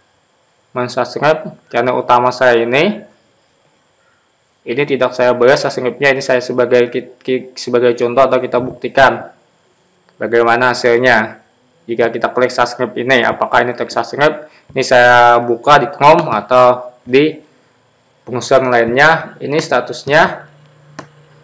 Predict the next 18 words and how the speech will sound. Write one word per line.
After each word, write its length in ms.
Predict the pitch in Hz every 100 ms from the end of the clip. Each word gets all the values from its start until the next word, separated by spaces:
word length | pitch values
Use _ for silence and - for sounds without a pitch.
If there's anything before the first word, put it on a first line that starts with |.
| _ - _ _
sudah 480 | 123 120 139 160 151
mensubscribe 720 | 127 - 120 127 151 165 -
channel 400 | 123 120 139 139
Gusti 240 | 131 139 127
Among 400 | 123 127 127 123
ini, 340 | 139 120 113 -
channel 260 | 113 120
utama 320 | 120 120 117 120
saya. 560 | 120 131 127 - - _ _ _ _ _ _ _ _ _ _ _ _ _ - - _ _
Sudah 160 | 107 127
mensubscribe 560 | 123 - 107 123 135 123
ini 160 | 127 117
statusnya. 880 | - 117 120 - 131 117 107 - _ _ _ _ _ _ -
Makanya 400 | 110 - 110 143
ini 160 | 135
tadi 240 | 151 123 139
masuk 640 | 127 113 - 165 180 -
di 320 | 123 165 226